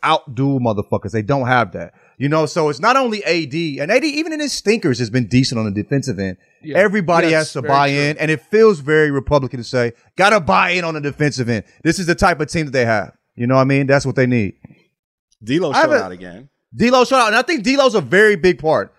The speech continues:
Speaker 1: of their
Speaker 3: Yeah.
Speaker 1: wins. When D'Lo plays good, they almost, it, it, I mean, D, D'Lo playing good almost guarantees them a win more than even Bron playing good.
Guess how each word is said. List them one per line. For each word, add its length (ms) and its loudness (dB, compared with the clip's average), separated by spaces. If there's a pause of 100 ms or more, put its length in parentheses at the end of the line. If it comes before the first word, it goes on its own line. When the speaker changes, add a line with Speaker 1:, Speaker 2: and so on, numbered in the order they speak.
(140)
Speaker 1:
of 140 -4
their 120 4
Speaker 3:
Yeah. 60 0
Speaker 1:
wins. 240 -4
When 120 -8
D'Lo 280 2
plays 320 2
good, 400 2 (580)
they 140 6
almost, 320 0
it, 140 -6
it, 180 -2 (100)
I 60 0
mean, 260 0 (480)
D, 220 4
D'Lo 580 -2
playing 340 -2
good 140 4
almost 360 2
guarantees 540 0
them 120 -2
a 40 0
win 380 0
more 320 2
than 80 -2
even 240 -4
Bron 320 0
playing 320 -4
good. 240 -8